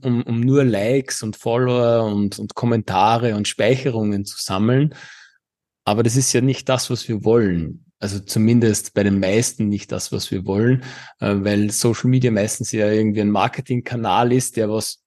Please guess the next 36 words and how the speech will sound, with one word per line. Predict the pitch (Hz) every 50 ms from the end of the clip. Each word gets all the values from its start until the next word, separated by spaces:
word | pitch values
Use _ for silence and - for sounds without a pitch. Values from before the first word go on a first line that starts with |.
| _ -
uns | 131 123 131 127 - -
dann | - 107 110 127 135 131
zu | - - 139
unserer | - 139 139 143 127 131 123 127 120 -
eigentlichen | - 110 127 135 143 131 127 127 - - -
Arbeit | - 76 78 110 123 123 113 104 - - _
bringt, | _ - 120 117 110 98 92 -
ja, | 101 104 113 120
dass | 107 104 101 -
man | 117 113 104 101
Menschen | 98 104 120 135 135 - 147 135
kennenlernt, | 127 - 135 131 131 131 127 127 123 123 123 127 127 123 127 123 - -
dass | 110 98 - -
wir | 107
Menschen | 101 101 104 117 120 - - 123 107
weiterhelfen, | 104 101 113 - - 110 95 113 110 110 - - - - 123 - - - - - - - - _ _ -
äh, | - 101 101 104
dass | 104 101 -
wir | 113 110 101
Menschen | 98 98 104 104 - - - 107 104 98
zu | - - 120
ihrem | 117 110 113 110 107
persönlichen | - 113 - - 110 107 104 101 - 120
Erfolg | 113 101 - - - 104 90 90 -
führen. | - - - - 104 95 90 87 - - - - _ _ _ _ _ _ -
Übrigens | 131 123 127 131 117 113 110 101 - -
mein | 101 101 104 104 104 101 -
persönliches | - 95 87 - - 101 92 92 90 90 92 - -
Warum, | 87 90 82 85 85 85 78 80 - - _ _ -
Menschen | 87 92 98 98 - - - 92
zu | - - 101
ihrem | 92 87
persönlichen | 87 92 90 - - 95 92 92 90 - - - 104
Erfolg | - 87 - - - 92 - - -
zu | - -
führen. | - - - - - - - _ _